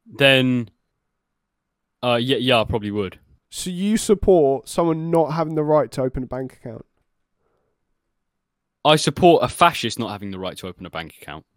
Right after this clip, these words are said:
Speaker 2: So you do sup-, so you do support a scenario where someone doesn't have the right to open a bank account?
Speaker 1: Okay.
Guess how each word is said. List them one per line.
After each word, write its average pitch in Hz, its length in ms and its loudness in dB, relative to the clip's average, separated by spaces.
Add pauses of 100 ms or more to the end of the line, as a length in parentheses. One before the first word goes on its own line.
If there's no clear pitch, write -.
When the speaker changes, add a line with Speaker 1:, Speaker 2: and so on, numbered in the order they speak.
Speaker 2:
So - 200 -6
you 196 220 0
do 196 260 2
sup-, 185 260 -2 (140)
so - 180 0
you 208 120 8
do 214 240 6
support 170 360 2
a 156 40 0
scenario 156 480 4
where 139 200 0
someone 147 280 -4
doesn't 135 220 -6
have 127 80 -6
the 131 60 -8
right 123 160 -4
to 135 100 -6
open 127 160 -8
a 120 40 -10
bank 127 320 -14
account? - 220 -20 (4000)
Speaker 1:
Okay. 123 400 -10